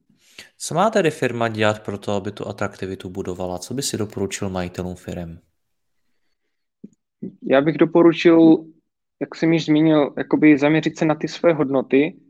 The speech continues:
Speaker 2: vyčistit si je a velmi přímočaře je komunikovat ven. To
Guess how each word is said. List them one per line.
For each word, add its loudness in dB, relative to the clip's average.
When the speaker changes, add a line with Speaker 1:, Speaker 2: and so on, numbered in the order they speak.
Speaker 2:
vyčistit -4
si -2
je 6
a 0
velmi 0
přímočaře 0
je -2
komunikovat -2
ven. -4
To 6